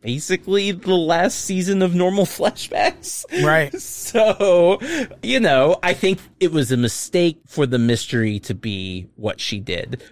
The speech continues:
Speaker 1: because then the mystery that they have to solve in that scene, and we'll, I mean, I guess we're just talking about it, but, like, is the mystery, the only mystery that they can solve in that scene is why did she give such of a shit about that toy
Speaker 2: <laughs>
Speaker 1: airplane?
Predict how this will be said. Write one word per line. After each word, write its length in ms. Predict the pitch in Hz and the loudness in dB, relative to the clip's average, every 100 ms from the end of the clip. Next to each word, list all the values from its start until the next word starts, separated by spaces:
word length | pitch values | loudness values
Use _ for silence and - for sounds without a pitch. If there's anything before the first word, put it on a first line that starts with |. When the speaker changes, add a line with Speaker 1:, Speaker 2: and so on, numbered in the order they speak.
| - | -6
Speaker 1:
because 400 | 120 127 117 110 | 0 0 -2 0
then 480 | 151 175 135 147 139 _ _ - | 2 4 4 0 -4 _ _ -2
the 80 | 123 | 2
mystery 440 | 135 131 - 143 | 2 0 0 2
that 160 | 127 - | 2 0
they 120 | 135 | 0
have 240 | 123 127 | 2 0
to 100 | - | -2
solve 480 | 120 - 135 135 113 | -2 2 4 4 2
in 160 | 123 117 | 0 2
that 220 | 117 110 | 2 0
scene, 260 | - 147 127 | -2 0 2
and 180 | 110 | 0
we'll, 120 | 117 - - | -2 -6 -10
I 80 | 107 | -8
mean, 160 | 104 | -4
I 60 | 101 | -2
guess 160 | 107 101 | -2 -2
we're 80 | 104 | -4
just 220 | 104 95 | -6 -2
talking 340 | 135 120 120 | 0 0 -2
about 260 | 107 110 104 | -4 -2 0
it, 120 | 113 | 0
but, 120 | 143 | 0
like, 260 | 135 135 131 - - _ - | 2 2 0 -6 -20 _ 2
is 380 | 190 156 143 175 | 2 2 -4 -6
the 200 | 143 165 | 0 4
mystery, 440 | 170 202 - 214 | 4 2 0 0
the 140 | 175 170 | 2 4
only 240 | 196 202 | 4 4
mystery 340 | 190 190 185 160 | 2 2 2 2
that 120 | 151 | 2
they 120 | 156 | 0
can 160 | 170 165 | 2 2
solve 300 | 175 165 147 | 2 2 2
in 80 | |
that 180 | 143 139 | 2 0
scene 280 | - 160 156 | 0 0 4
is 220 | 131 123 | 4 2
why 220 | 113 139 131 | 0 0 0
did 140 | 127 | -2
she 140 | - - - | -6 -6 -4
give 160 | 175 | -4
such 260 | - 185 - | -4 -6 -6
of 120 | 156 | -8
a 80 | 151 | -8
shit 460 | - - - 175 151 | -8 -8 -2 0 0
about 260 | 170 165 | -2 -2
that 280 | 175 156 339 - | -2 -2 -2 0
toy 140 | 196 | 0
Speaker 2:
<laughs> 60 | 165 | 0
Speaker 1:
airplane? 600 | 175 196 - 156 139 359 | 0 -4 -6 -8 -8 -12